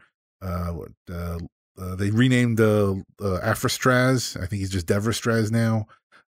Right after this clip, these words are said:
Um, so they've, you know, they, they, they've purged him. And I know a lot of people are saying, like, "Well, that's great, but they need to do more."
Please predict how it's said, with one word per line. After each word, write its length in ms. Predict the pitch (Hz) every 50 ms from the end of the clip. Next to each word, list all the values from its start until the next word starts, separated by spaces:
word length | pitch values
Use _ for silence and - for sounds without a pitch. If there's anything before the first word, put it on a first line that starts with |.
| _
Um, 300 | 90 90 85 82 80 82
so 200 | 95 - 123 117
they've, 420 | 113 120 120 120 117 110 - - - _ _ _ _ _ _ _ _ _ _ -
you 80 | 131 117
know, 40 |
they, 120 | 107 113 113
they, 200 | 104 123 131 123
they've 240 | 117 139 139 123 -
purged 300 | - 180 165 147 - -
him. 340 | 147 143 131 120 113 110 - - - _ _ _
And 100 | - 120
I 40 | 123
know 100 | 127 127
a 20 | 123
lot 100 | 127 131
of 60 | 120
people 200 | 135 127 117 120
are 40 | 107
saying, 200 | - 131 117 113
like, 200 | 113 110 98 -
"Well, 80 | 123 113
that's 200 | 113 123 104 98
great, 360 | - 135 143 127 113 101 -
but 120 | 113 104 95
they 100 | 110 113
need 160 | 117 113 107
to 40 | 101
do 140 | 107 110
more." 460 | 104 110 135 143 123 107 95 98 107